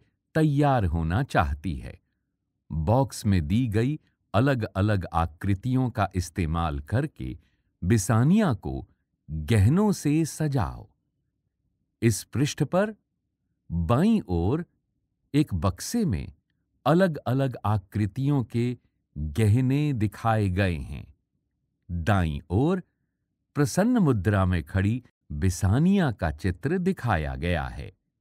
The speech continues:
इसके नीचे लिखा है, "अब इन्हें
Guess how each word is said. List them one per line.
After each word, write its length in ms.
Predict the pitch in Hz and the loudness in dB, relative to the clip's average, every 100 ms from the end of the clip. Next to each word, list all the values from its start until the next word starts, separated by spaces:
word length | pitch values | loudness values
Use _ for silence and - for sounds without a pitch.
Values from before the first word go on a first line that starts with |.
| _ _ _ _ _ _ _ _ _ _ - | _ _ _ _ _ _ _ _ _ _ -2
इसके 260 | 160 - 190 | -2 2 2
नीचे 340 | 156 156 254 | 2 2 -2
लिखा 380 | 220 123 - 135 | -2 -2 -4 -4
है, 280 | 73 73 143 _ _ _ _ _ _ - | -4 -6 -8 _ _ _ _ _ _ -2
"अब 220 | 156 117 98 | -2 -2 0
इन्हें 480 | 101 160 107 117 | 2 2 2 -2